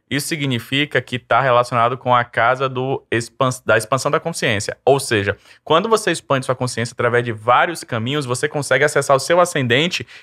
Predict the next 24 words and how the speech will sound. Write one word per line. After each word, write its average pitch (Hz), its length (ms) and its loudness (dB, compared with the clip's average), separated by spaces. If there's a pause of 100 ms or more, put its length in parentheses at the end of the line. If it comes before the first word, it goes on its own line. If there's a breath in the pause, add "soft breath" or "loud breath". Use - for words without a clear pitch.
que 135 200 2
é 160 120 8
o 170 40 -4
escorpião, 139 480 -2
que 139 100 -6
veio 151 240 2 (100)
transformar 143 840 2
e 135 80 -6
transmutar 202 1200 2 (180 loud breath)
a 127 140 2
vida 180 340 -2
de 156 120 -6
muitas 175 280 -4
pessoas 156 380 -4
que 175 100 -10
te - 120 -8
buscam. 131 420 -4
Então, 120 280 -2
você 139 420 0 (180 loud breath)
é 147 80 4
um 170 100 0
meio 170 480 0 (160)
pelo 135 220 2
qual 90 480 2